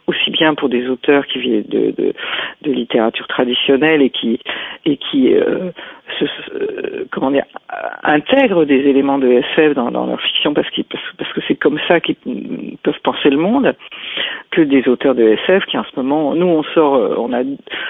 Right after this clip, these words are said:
là j'ai deux lectures en ce moment cette année, deux, deux livres qui sortent, hein, c'est Le Périphérique de Gibson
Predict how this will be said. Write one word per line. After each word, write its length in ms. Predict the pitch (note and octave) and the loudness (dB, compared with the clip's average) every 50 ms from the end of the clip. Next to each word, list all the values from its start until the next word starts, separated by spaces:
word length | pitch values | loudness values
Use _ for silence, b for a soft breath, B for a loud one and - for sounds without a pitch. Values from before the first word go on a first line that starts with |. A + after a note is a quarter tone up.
| B B B B | B B B B
là 100 | E3+ E3+ | 2 4
j'ai 160 | D#3 - D3+ | 4 2 0
deux 160 | C#3+ D3 G3 | 2 4 6
lectures 540 | G#3+ G#3 G3 F#3 - - - - F#3+ G3 E3 | 6 6 6 2 0 -2 -2 2 4 4 4
en 80 | E3 D3+ | 2 0
ce 100 | - - | -2 -2
moment 160 | D3+ D3+ D3+ - | -4 -4 -2 0
cette 160 | - D3+ - | 0 0 2
année, 240 | E3 E3 G#3+ C#4 C4 | 2 4 4 4 4
deux, 180 | F#3 - D#3 C3 | 4 4 4 4
deux 140 | C3 D3 D3+ | 4 4 4
livres 320 | D#3+ F#3+ F3+ D3+ D#3 C#3+ | 4 2 2 2 2 0
qui 180 | - - - - | 2 0 0 2
sortent, 300 | - C#4 A#3 - - E3+ | 2 0 0 0 -2 -4
hein, 80 | E3 - - | -4 -2 0
c'est 40 | D3 | 0
Le 120 | C3 B2+ | 0 2
Périphérique 580 | - - D3+ D3 D3+ C#3+ - D3+ D3+ D#3 D#3 C#3 | 2 4 4 4 4 2 2 2 2 2 2 2
de 100 | C#3 B2 - | 0 0 -2
Gibson 580 | B2 C#3+ - - - D#3+ D#3+ D#3 D#3 D3 C#3+ | -4 -8 -6 -2 2 4 4 4 4 2 0